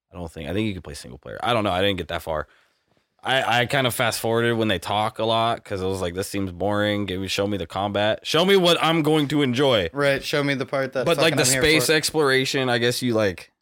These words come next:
Speaker 1: you can jump between the systems
Speaker 2: Hmm.
Speaker 1: instead of, like, No Man's Sky where it's fucking all open.
Speaker 2: Gotcha.
Speaker 1: Which is why I liked No Man's Sky.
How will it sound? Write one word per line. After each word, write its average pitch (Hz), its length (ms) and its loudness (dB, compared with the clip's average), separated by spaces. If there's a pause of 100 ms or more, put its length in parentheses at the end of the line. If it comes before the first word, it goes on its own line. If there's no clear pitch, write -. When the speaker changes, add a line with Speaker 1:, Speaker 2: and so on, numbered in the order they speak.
Speaker 1:
you 147 120 -4
can 139 200 0
jump 107 340 0
between 110 280 -2
the 95 100 0
systems 110 760 -4 (340)
Speaker 2:
Hmm. 170 220 -6
Speaker 1:
instead 107 400 -2
of, 95 100 -2
like, 92 240 -4
No 107 160 -2
Man's 107 300 0
Sky 107 320 -2
where 98 180 2
it's 92 140 -6
fucking 87 420 -10
all 95 500 -4
open. 117 400 -4 (140)
Speaker 2:
Gotcha. - 560 -8
Speaker 1:
Which 135 160 -2
is 131 100 0
why 135 180 2
I 107 60 2
liked 98 360 -2
No 95 120 -6
Man's 78 240 -8
Sky. 73 280 -18